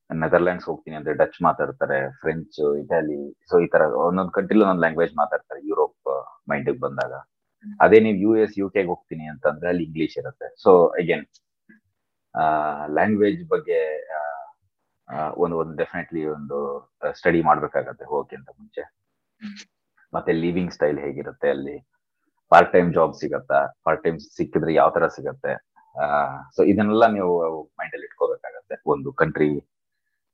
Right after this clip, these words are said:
Speaker 1: ಸೆಲೆಕ್ಟ್ ಮಾಡ್ಬೇಕಾದ್ರೆ. ಕೆಲವೊಂದ್ ಪಾಪ್ಯುಲರ್ ಕಂಟ್ರೀಸ್ ಇವಾಗ ಟ್ರೆಂಡಿಂಗ್ ಅಲ್ಲಿ ಇರೋದು ಅಲ್ಲ, ಅಥವಾ ಲಾಸ್ಟ್ ಟೆನ್ ಇಯರ್ಸ್ ಇಂದ ಟ್ರೆಂಡಿಂಗ್ ಅಲ್ಲಿ ಇರೋದು definitely ಯು ಎಸ್, ಅಮೆರಿಕ ಅಂದ್ರೆ ಎಲ್ರಿಗೂ, ಹೇ, ಡ್ರೀಮ್ ಡೆಸ್ಟಿನೇಷನ್.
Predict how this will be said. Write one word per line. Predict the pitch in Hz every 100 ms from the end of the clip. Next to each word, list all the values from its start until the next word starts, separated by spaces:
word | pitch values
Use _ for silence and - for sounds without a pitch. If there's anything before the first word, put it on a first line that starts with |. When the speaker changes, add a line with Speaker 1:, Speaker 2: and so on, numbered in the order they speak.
| _ - -
Speaker 1:
ಸೆಲೆಕ್ಟ್ | 80 80 -
ಮಾಡ್ಬೇಕಾದ್ರೆ. | 71 65 65 62 62 64 - _ _ _
ಕೆಲವೊಂದ್ | 120 117 127 113
ಪಾಪ್ಯುಲರ್ | 120 113 120 110
ಕಂಟ್ರೀಸ್ | 107 95 101 -
ಇವಾಗ | 92 85 85 82
ಟ್ರೆಂಡಿಂಗ್ | 78 - 90 92 101 95
ಅಲ್ಲಿ | 95
ಇರೋದು | 90 85 92
ಅಲ್ಲ, | 87
ಅಥವಾ | 80 90
ಲಾಸ್ಟ್ | 82 82 -
ಟೆನ್ | 82 82
ಇಯರ್ಸ್ | 87 -
ಇಂದ | 85 85
ಟ್ರೆಂಡಿಂಗ್ | 85 85 82 87
ಅಲ್ಲಿ | 80 78
ಇರೋದು | 73 71 90
definitely | 80 80 - 80 - 151 156
ಯು | 80
ಎಸ್, | - - - _ -
ಅಮೆರಿಕ | 71 76 76
ಅಂದ್ರೆ | 76 76 71 73 76
ಎಲ್ರಿಗೂ, | 73 73 76 73
ಹೇ, | 73 71
ಡ್ರೀಮ್ | 71 - 80 82
ಡೆಸ್ಟಿನೇಷನ್. | 73 - - 73 -